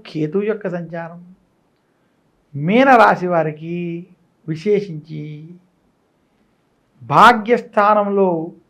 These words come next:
శుక్రుడు, అష్టమ స్థానంలో రవి బుధుల సంచారం చేత, అష్టమ స్థానంలో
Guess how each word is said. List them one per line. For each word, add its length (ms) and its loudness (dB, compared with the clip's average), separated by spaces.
శుక్రుడు, 500 -4
అష్టమ 480 2
స్థానంలో 580 0
రవి 180 -2
బుధుల 300 -6
సంచారం 440 -10
చేత, 220 -14
అష్టమ 440 0
స్థానంలో 580 2